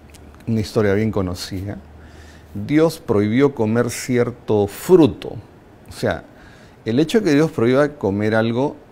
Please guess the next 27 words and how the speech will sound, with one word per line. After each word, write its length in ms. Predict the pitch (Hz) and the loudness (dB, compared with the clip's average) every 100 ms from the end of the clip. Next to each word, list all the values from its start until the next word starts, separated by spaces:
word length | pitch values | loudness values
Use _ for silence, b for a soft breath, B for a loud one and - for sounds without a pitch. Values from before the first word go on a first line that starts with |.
| - | -10
no 280 | 107 113 117 | -6 -4 -2
es 100 | 113 | -2
nada 440 | 107 110 113 104 | -2 0 0 0
raro 320 | - 117 110 | 0 0 0
en 60 | 110 | -2
la 60 | 101 | -4
Escritura 360 | 98 87 104 | -6 -6 -6
Sagrada, 440 | - 82 87 - - - | -6 -8 -8 -12 -14 -12
¿ya? 180 | - - | -12 -12
Eso 200 | - - | -12 -12
tenemos 260 | 98 101 101 | -8 -6 -6
que 80 | 87 | -6
tenerlo 220 | 87 87 | -6 -6
bien 120 | 87 | -8
claro. 220 | - - - - B B B B B B | -10 -14 -16 -20 B B B B B B
Le 80 | - | -4
dijo, 260 | 104 110 101 | -2 0 0
"De 120 | 95 | 2
todo 600 | - 165 170 175 170 - | 4 4 6 4 2 0
árbol 360 | 135 147 147 113 | 0 2 2 2
del 100 | 107 | 2
huerto 380 | 117 127 123 98 | 2 2 2 0
pueden 260 | 120 120 | 0 0
comer 300 | 123 117 117 | 0 0 0
menos 480 | 113 110 113 117 104 | 0 0 0 0 0
de 80 | 101 | 0
uno". 340 | 101 92 117 | 0 -4 -8